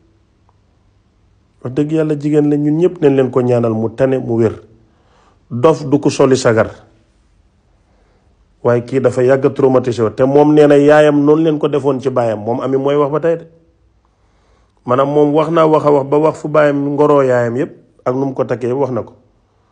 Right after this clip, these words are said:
Wax na ba ne yaayam nobut baayam. Léegi nag problème boobu su ko nit amee,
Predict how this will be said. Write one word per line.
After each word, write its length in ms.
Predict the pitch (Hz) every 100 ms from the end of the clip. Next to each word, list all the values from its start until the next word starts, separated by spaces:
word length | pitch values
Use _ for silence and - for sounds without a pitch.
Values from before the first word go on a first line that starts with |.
| _ _ _
Wax 180 | 131 131
na 100 | 139
ba 120 | 135
ne 100 | 143 151
yaayam 260 | 165 160
nobut 220 | 147 139
baayam. 260 | 127 117 90 - _ _ _ _ _ _ _ _ _ _ _ _ _ _ -
Léegi 180 | 127 135
nag 160 | 139 135
problème 360 | 156 160 151
boobu 220 | 147 139
su 100 | 135
ko 120 | - 185
nit 200 | 180 156
amee, 280 | 123 110